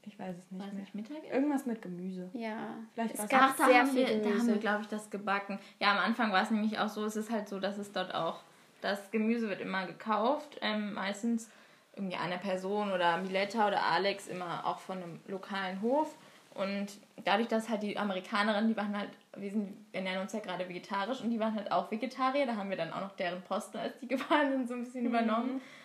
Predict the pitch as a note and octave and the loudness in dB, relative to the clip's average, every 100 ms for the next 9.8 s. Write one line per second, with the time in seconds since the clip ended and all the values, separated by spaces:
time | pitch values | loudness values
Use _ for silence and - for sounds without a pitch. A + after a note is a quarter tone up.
0 | - F3+ G3+ A3 G#3 F#3+ - A#3 - C#4 | -2 0 2 0 0 2 2 2 2 2
1 | D4+ D#4 D4 D#4 D#4+ B3+ F#3 D#3 - G3+ | 4 2 -2 -2 -2 -2 -2 -4 -4 -6
2 | - C4+ C#4+ D4+ D4+ D#4 D#4+ - D#3 - | -2 0 2 0 -2 -4 -6 -8 -10 -14
3 | - - - _ - G#3+ A3+ G#3+ - - | -20 -20 -20 _ -4 0 0 -2 -8 -18
4 | - _ _ _ _ _ _ A#3+ G#3 F#3+ | -20 _ _ _ _ _ _ -6 0 2
5 | A#3 G#3+ F#3+ A#3 A#3 B3+ A3+ A3 F#3+ G#3 | 4 4 6 6 4 0 0 2 2 2
6 | A3+ G#3+ A3 G#3+ A3 A3 G#3 A3+ A3+ B3+ | 0 -2 0 2 2 2 2 4 4 6
7 | D4+ D4 C4 - A#3 A3+ G#3 A#3 B3 G3+ | 4 4 -4 -4 -6 -4 -4 -4 -4 -2
8 | A#3 A3+ - - - _ _ - A#3 G3+ | 0 0 -4 -20 -20 _ _ 2 4 6
9 | A3+ B3 - A#3+ A3+ A3+ A#3+ | 2 0 -2 -2 -2 -2 -2